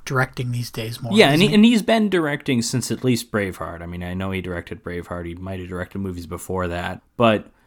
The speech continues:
Speaker 2: now it's probably has more to do with his age than anything, but now he's just directing and not really acting. I know he was in, he's done a few movies, but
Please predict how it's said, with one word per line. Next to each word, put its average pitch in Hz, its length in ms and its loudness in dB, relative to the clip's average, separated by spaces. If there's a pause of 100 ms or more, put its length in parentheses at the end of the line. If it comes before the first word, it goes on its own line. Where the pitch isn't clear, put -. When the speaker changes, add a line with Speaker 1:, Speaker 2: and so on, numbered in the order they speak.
(120)
Speaker 2:
now 147 360 4
it's 131 380 4
probably 135 300 4
has 104 140 2
more 107 100 4
to 101 80 4
do 98 140 0
with 87 120 -4
his 87 120 -8
age 95 320 -2
than 87 180 -8
anything, 92 400 -4
but 95 100 -6
now 92 220 -4
he's 95 200 -6
just 92 200 -8
directing 95 500 -4
and 92 60 -2
not 90 220 -6
really 92 260 -4
acting. 107 500 -6
I 117 60 -4
know 120 160 4
he 110 100 6
was 95 160 -2
in, 101 160 -4
he's 104 220 -8
done 101 240 -4
a 82 40 -10
few 90 300 -10
movies, 95 380 -6
but 90 240 -8